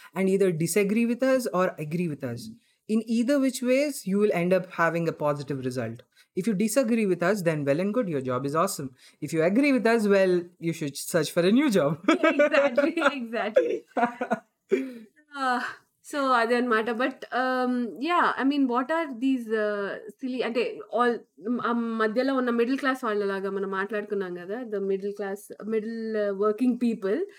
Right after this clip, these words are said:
Speaker 1: The middle
Speaker 2: Hmm.
Speaker 1: class working age is the, is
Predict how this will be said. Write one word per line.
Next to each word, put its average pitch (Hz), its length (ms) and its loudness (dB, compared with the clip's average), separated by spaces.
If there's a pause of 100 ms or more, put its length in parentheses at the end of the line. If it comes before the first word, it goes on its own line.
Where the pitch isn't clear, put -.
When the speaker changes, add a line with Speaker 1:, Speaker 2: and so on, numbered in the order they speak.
(400)
Speaker 1:
The 180 100 0
middle 220 200 4
Speaker 2:
Hmm. 254 80 2
Speaker 1:
class 226 220 4 (180)
working 190 300 2 (140)
age 180 220 0 (100)
is 143 60 -4 (120)
the, 135 100 6 (960)
is 139 60 -8